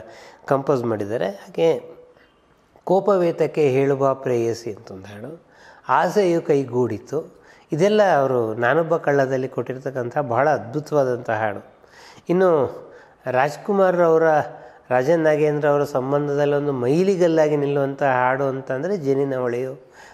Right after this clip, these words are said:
ಹಾಲಿನ ಮಲೆಯು", "ಚಲಿಸುವ ಮೋಡಗಳು" ಸಿನಿಮಾದಲ್ಲಿ ಈ ಹಾಡು ತುಂಬ ಅದ್ಭುತವಾಗಿ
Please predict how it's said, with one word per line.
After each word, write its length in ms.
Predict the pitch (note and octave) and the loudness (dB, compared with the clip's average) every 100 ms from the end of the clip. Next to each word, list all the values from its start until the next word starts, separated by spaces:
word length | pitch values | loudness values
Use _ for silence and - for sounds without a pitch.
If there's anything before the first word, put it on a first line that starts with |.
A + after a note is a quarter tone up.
| - | -4
ಹಾಲಿನ 320 | C3 B2+ A2+ | 0 0 -2
ಮಲೆಯು", 420 | A2 G2+ G#2+ A2+ | -4 -8 -10 -6
"ಚಲಿಸುವ 400 | D3 C#3 D#3+ C#3+ | -4 -2 -2 -2
ಮೋಡಗಳು" 560 | B2 A#2 A2 A2 G#2 - - - - - | -2 -4 -6 -8 -10 -14 -20 -20 -18 -6
ಸಿನಿಮಾದಲ್ಲಿ 920 | B2+ B2 A2+ G#2+ A2+ D#3+ C3+ G#2+ G#2 | -2 0 0 -2 -4 -2 -4 -4 -8
ಈ 20 | |
ಹಾಡು 380 | - C3 C#3 C#3 | -6 -2 -2 -4
ತುಂಬ 360 | - A#2 E3+ | -8 -4 0
ಅದ್ಭುತವಾಗಿ 720 | F3+ A#2 C3 - C3+ C3 B2 | 0 -2 -8 -2 -2 0 -4